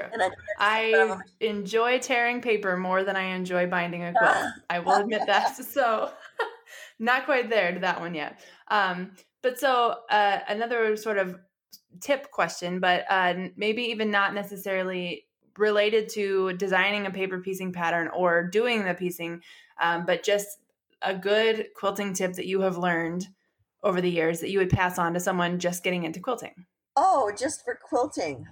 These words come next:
Speaker 2: Or for, or for designing, or if there's something that, you know, if, if someone is thinking, you know, "I think it would be fun to create my own paper piecing
Speaker 1: Yeah, okay.
Speaker 2: patterns."
Speaker 1: Well, that's,
Speaker 2: Um,
Speaker 1: if you're creating a paper pieced pattern, now this is really technical though.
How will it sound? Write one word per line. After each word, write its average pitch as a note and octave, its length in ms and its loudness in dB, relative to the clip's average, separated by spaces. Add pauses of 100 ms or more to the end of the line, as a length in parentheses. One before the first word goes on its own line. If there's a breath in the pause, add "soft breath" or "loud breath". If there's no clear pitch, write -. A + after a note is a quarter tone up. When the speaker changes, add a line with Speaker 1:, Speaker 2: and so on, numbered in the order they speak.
(200)
Speaker 2:
Or F4 180 2
for, F4+ 300 2
or D4 140 4
for F#4 140 2
designing, G#3+ 500 0
or A3+ 140 2
if A#3 120 -4
there's A3+ 200 0
something A3 380 -4
that, F#3+ 180 -2
you G3 80 -8
know, F3+ 180 0
if, F#3+ 140 -4 (300 loud breath)
if G3 80 -8
someone A3+ 260 0
is G#3 100 -2
thinking, F#3+ 520 -4 (420 loud breath)
you A3+ 100 -4
know, A3 120 4
"I G#3+ 100 4
think G#3+ 180 -2
it G#3+ 60 4
would G3+ 140 -2
be G3+ 100 -4
fun G3 360 -4
to F#3 540 -2 (320)
create F#3+ 400 0
my C#4 220 2
own F#3 300 -2
paper F#3 320 -4
piecing F3+ 320 -4
Speaker 1:
Yeah, F3+ 140 2 (140)
okay. - 80 -8
Speaker 2:
patterns." F3 340 0
Speaker 1:
Well, - 320 2
that's, C4+ 200 2 (220)
Speaker 2:
Um, F3 460 0 (120)
Speaker 1:
if B3+ 160 0
you're C#4 260 0 (100)
creating C#4 520 0
a G3 360 2 (140)
paper A3 320 -6
pieced - 340 -14 (140)
pattern, F3 360 -2
now D3 100 -6
this F3+ 220 -8
is D#3+ 120 -10
really C#3+ 220 -2
technical B2+ 480 -6
though. A2+ 240 -4